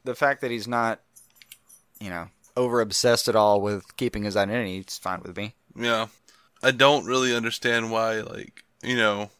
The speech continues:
Speaker 2: "Well, we have to find jobs." I'm like, "Nate is a historian. That's, he's an historian. That's what he did." That's,
Speaker 1: Mm-hmm.
Speaker 2: I don't, I don't understand. Like, why is he just, he can only be a vigilante now?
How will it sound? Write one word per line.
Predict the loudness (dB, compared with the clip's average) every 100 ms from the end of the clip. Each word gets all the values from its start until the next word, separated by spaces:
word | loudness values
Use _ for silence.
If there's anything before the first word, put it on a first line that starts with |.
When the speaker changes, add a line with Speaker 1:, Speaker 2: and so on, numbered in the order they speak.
| -8
Speaker 2:
"Well, | -4
we | -4
have | -4
to |
find | 0 2 2
jobs." | 4 6 6 2
I'm | -2
like, | -4 -2
"Nate | 0 0 0
is | -4
a | -6
historian. | -4 -4 -4 -4 -6 -8 -16 -18
That's, | -12 -8 -8 -10 -12
he's | -10 -8
an |
historian. | -6 -6 -2 -2 -2
That's | -4 -4
what | -4
he | -4
did." | -2 -2 -4 -10
That's, | -6 -4 -4
Speaker 1:
Mm-hmm. | -6 -14 _ -10 -8
Speaker 2:
I |
don't, | -8 -12 -10
I | -4
don't | 0
understand. | 0 0 2 4 4
Like, | 2 -2
why | 4 6
is | 6 2 -4
he | -2
just, | 0 0 -4 -12
he | -10
can | -6
only | -6 -4
be | -4
a | -4
vigilante | -4 -2 -2 -2
now? | -6 -8 -14